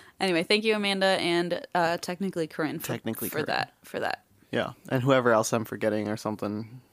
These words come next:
Speaker 1: That
Speaker 2: I
Speaker 1: was
Speaker 2: bet there was someone out there who was like, "What the fuck?"
Speaker 1: Uh, yeah, to
Speaker 2: I
Speaker 1: you
Speaker 2: suggested
Speaker 1: too.
Speaker 2: this. Yeah, you too.
Speaker 1: You know who you are. Um, no, that was really fun.
Speaker 2: Yeah,
Speaker 1: Um,
Speaker 2: good.
Speaker 1: I liked both of those topics.
Speaker 2: That was a good episode.
Speaker 1: I think so too. And I
Speaker 2: Yeah.
Speaker 1: think, um,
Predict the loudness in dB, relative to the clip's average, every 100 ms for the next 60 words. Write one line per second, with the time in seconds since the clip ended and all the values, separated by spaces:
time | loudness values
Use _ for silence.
0 | _ _ -12 -2 0 2 2 2 0 0
1 | 0 0 -2 0 -2 -2 -2 -4 -6 -6
2 | -6 -4 -2 -2 -8 -20 -14 -12 -12 -8
3 | -8 -8 -12 -20 -10 -6 -4 -2 -4 -4
4 | -8 -10 -12 -12 -10 -6 -6 -2 -4 -6
5 | _ _ _ _ -4 -2 -2 -2 -4 -6
6 | -10 _ _ 0 2 2 4 4 6 4
7 | 4 2 2 0 0 -4 -4 -2 -4 -8
8 | -4 0 2 2 0 0 -2 0 -2 0
9 | -2 -2 -4 -6 -2 -4 -2 -4 -4 -4
10 | -4 -4 -6 -12 -14 -14 -14 -8 -4 -4
11 | -4 -6 -4 0 2 0 -2 -2 -2 0
12 | -2 -2 -4 -2 -2 -2 -6